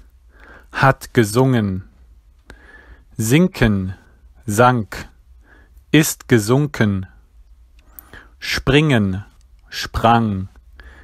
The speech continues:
Ist gesprungen. Trinken. Trank. Hat getrunken. Verschwinden. Verschwand.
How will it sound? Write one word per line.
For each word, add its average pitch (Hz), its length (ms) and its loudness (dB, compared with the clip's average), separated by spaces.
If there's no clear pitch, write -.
Ist - 320 0
gesprungen. 120 880 0
Trinken. 110 760 0
Trank. 127 640 0
Hat - 400 -2
getrunken. 110 840 -2
Verschwinden. 123 1160 0
Verschwand. 117 960 0